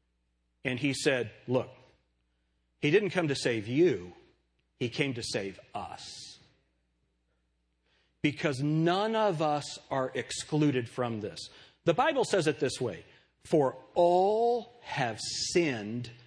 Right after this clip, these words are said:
and come short of the glory of God." We have all sinned and come short of the glory of God. All of us, everyone in this room, we are all sinners. But the good news is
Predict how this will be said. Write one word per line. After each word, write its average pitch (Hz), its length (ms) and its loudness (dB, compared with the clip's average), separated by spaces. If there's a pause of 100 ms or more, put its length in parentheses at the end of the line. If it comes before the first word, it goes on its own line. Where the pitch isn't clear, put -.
(300)
and 135 200 -2
come 131 220 -2
short 127 640 2
of 110 140 -6
the 120 60 -4
glory 110 360 0
of 101 120 -6
God." - 280 -10 (1000)
We 147 160 4
have 127 280 -4 (140)
all 196 640 2
sinned 127 800 -2 (320)
and 131 160 -2
come 127 160 0
short 131 240 0
of 117 60 -4
the 113 60 -4
glory 110 240 0
of 95 80 -6
God. 95 220 -6 (380)
All 214 280 6
of 127 100 -2
us, 98 300 -6
everyone 247 480 4
in 208 100 4
this 175 200 2
room, 113 180 0 (120)
we 160 160 6
are 139 260 0
all 175 260 4
sinners. 113 640 -4 (500)
But 147 120 0
the 147 80 2
good 156 240 4
news 160 260 4
is 131 240 0